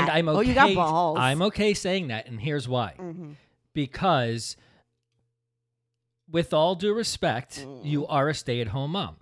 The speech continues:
Speaker 2: Oh, for the love of fucking God.
Speaker 1: <laughs> If I was the stay-at-home dad, I would be responsible for this stuff.
Speaker 2: I'm a work-from-home mom.
Speaker 1: Oh,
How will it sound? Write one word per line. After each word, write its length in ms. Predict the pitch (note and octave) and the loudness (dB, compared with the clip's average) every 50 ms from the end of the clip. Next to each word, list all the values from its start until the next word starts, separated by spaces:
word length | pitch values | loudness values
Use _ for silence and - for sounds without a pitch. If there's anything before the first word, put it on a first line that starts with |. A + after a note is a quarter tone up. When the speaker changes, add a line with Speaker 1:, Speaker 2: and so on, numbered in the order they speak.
| - - | -16 -16
Speaker 2:
Oh, 100 | F#3+ E3 | -16 -16
for 140 | - - C#3+ | -14 -16 -18
the 120 | - C3+ B2 | -16 -16 -16
love 180 | A2+ - - - - | -16 -18 -20 -20 -20
of 60 | - | -20
fucking 800 | - - - _ _ _ _ _ _ _ - D3 - - - D3 - - | -20 -20 -20 _ _ _ _ _ _ _ -6 -4 -4 -2 -4 -6 -4 -4
God. 100 | - D3+ - | -6 -6 -6
Speaker 1:
<laughs> 60 | - _ _ _ - - - - - - - - - - - - _ _ | -8 _ _ _ -20 -20 -20 -20 -20 -20 -20 -20 -20 -20 -20 -20 _ _
If 220 | G#3+ G#3 G3+ - - - | -2 0 0 -2 -2 2
I 300 | D3+ D3+ D#3 E3 E3 F3+ | 4 4 4 4 4 4
was 200 | E3+ E3+ E3 C3 | 2 2 0 0
the 80 | D3 D3 | -2 -6
stay-at-home 600 | - - - D#3+ D3 D3 C3 B2 C3+ B2+ B2+ B2+ | -6 -4 -2 0 0 0 0 0 0 -2 -2 -2
dad, 400 | G3 A3+ A3 E3 D#3+ D3+ D#3+ - _ _ _ | -2 -2 0 0 0 -2 -4 -8 _ _ _
I 180 | A#3 C#4 E4+ F4+ | -4 -2 -2 0
would 180 | D#4 A#3+ F3 | 0 -2 -2
be 200 | B2+ C#3 C3+ B2 | 0 -2 -2 0
responsible 560 | A#2 A#2 A2 - - B2 A#2 G#2+ - G#2 G#2+ G2+ | -2 -4 -6 -2 -2 -2 -2 -2 -4 -8 -8 -8
for 120 | - G#2 | -8 -10
this 180 | F#2 F#2+ - - | -10 -10 -12 -4
stuff. 120 | - B3+ | -2 -2
Speaker 2:
I'm 100 | C#4+ C#4+ | 0 2
a 120 | B3 G#3+ | 2 2
work-from-home 840 | F#3+ F3 F#3+ G#3 G3+ - - - - E3+ D3+ D#3 D#3 C#3+ B2+ B2+ B2+ | 2 2 0 -2 -2 -2 -6 -6 -6 -4 -4 -4 -6 -8 -8 -8 -8
mom. 360 | B2 A#2+ F2 D2+ G#2 C3 D3 - _ _ _ _ _ _ _ _ _ | -8 -8 -8 -10 -12 -14 -16 -18 _ _ _ _ _ _ _ _ _
Speaker 1:
Oh, 140 | - A#3+ A#3 | -14 -14 -14